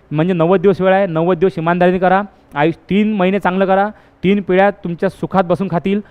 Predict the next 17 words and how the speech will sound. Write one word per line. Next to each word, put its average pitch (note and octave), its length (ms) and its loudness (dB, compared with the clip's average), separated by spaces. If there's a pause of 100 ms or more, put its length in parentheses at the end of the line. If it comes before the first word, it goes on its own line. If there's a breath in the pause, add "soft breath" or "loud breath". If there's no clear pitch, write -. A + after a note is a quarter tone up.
(220 soft breath)
हे F3 100 4
गॅरंटी F3 380 4
आहे, G#3 160 2 (260 soft breath)
नोकरी E3+ 300 2
भेटली E3 280 2
पाहिजे. E3+ 380 2 (200)
ओके, F3 260 0 (320 soft breath)
तिसरा G3+ 240 2
विषय G#3 240 4
आपला G3+ 160 2
बुद्धिमत्ता, G3 720 0
मी D#3+ 80 -8
सांगितलं F#3+ 440 0 (500 soft breath)
बुद्धिमत्तेसाठी F#3+ 880 0
हल्ली F3+ 400 2
तरी A3 160 4
महाराष्ट्रामध्ये G3 680 0